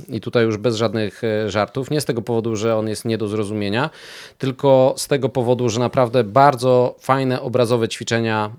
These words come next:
mm, e, Maciek, e, podał, żeby zrozumieć, e, temat kadencji. James, w naszym magazynie nie może zabraknąć testów. W tym numerze jednak jest ich dosyć mało. Dlaczego?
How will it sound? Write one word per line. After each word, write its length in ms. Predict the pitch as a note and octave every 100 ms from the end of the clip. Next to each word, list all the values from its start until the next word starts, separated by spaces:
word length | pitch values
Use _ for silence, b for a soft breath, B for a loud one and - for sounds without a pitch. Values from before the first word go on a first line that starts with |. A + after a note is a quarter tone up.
| -
mm, 400 | - G#2 G#2 G#2
e, 260 | G2+ G2+ G#2+
Maciek, 480 | A2 A2 A2 - -
e, 360 | A#2+ G2+ G2+
podał, 360 | G2 B2+ B2+ A#2+
żeby 200 | A#2+ A2
zrozumieć, 720 | G2+ A2+ G#2+ A2+ G#2+ G2 -
e, 60 | G#2 G2 G2 G2 F#2 F#2 -
temat 420 | G2+ F#2+ - - _ _ -
kadencji. 460 | A2 F#2+ - - _ _ _ _ _ _ _ - B B B B -
James, 340 | C3+ G#2+ - -
w 100 | C3
naszym 340 | F3 F3 F3+
magazynie 560 | D#3 C3+ B2 C#3+ D3+ C#3+
nie 100 | C3
może 280 | C3+ C3
zabraknąć 960 | A#2 A2 A#2+ A#2+ B2+ B2 A#2+ A#2 - - _
testów. 500 | - G2+ - G2+ - _
W 100 | -
tym 200 | D#3 D3
numerze 400 | C#3 C3 A#2+ A#2+
jednak 380 | A2+ A2+ A2 -
jest 460 | A#2 G#2+ - -
ich 360 | A2+ G2+ - - _ -
dosyć 340 | A2+ - -
mało. 240 | F2 E2+
Dlaczego? 400 | F2+ A#2 F#2+ E2